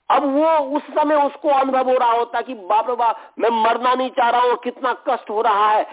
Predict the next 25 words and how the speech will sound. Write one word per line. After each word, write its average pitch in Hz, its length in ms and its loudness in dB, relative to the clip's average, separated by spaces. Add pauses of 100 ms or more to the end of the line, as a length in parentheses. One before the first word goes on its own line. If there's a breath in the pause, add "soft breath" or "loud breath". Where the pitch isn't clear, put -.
(180 loud breath)
बचाओ, 214 520 2
बचाओ, 190 460 0
बचाओ, 175 400 0
इस 185 140 -4
तरीके 175 280 -4
की 170 160 -6
बात 151 240 -2
वो 156 80 -8
करता - 300 -6
रहता 120 280 -8
है। 107 160 -10 (320 loud breath)
अर्थात - 360 0 (300 loud breath)
उस 240 120 -2
समय 214 480 -2 (280 loud breath)
वो 190 600 2 (280)
समझ 240 460 0
रहा 180 260 2
होता 180 300 0
है 185 120 0
कि 202 120 -2
मेरे 180 240 -2 (380)
कष्ट 233 240 -2
हो 170 120 -2
रहा 143 260 0
है 156 220 0